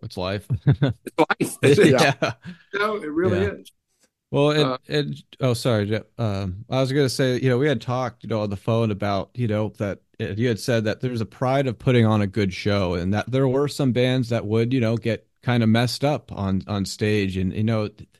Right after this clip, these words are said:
Speaker 1: it's not really respectful to the fans, and, and you're such a professional, wanted to do such a great job, but you <laughs> also had told me, you know,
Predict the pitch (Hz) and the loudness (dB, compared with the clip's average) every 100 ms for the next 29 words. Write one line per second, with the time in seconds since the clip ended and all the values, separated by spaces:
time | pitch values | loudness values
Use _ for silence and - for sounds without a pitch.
0 | _ 101 - 131 135 - _ _ _ - | _ -18 -12 -10 -8 -10 _ _ _ -8
1 | 151 147 117 - 123 120 123 117 110 90 | 0 0 0 -2 -4 -2 -2 -2 -2 -2
2 | - 113 117 113 107 92 87 - 92 87 | 0 2 2 4 2 0 -4 -4 -4 -6
3 | _ _ _ 120 123 131 117 110 107 - | _ _ _ -2 -2 -2 -6 -6 -6 0
4 | 107 - 104 95 98 95 90 92 95 107 | 0 0 0 2 0 -2 -4 -4 -4 -4
5 | 98 98 95 90 113 113 101 107 113 135 | -4 -2 -2 -2 0 0 0 -2 0 0
6 | - - 147 - 135 135 120 120 131 117 | -2 0 0 0 -4 -4 -4 0 2 2
7 | 110 | -2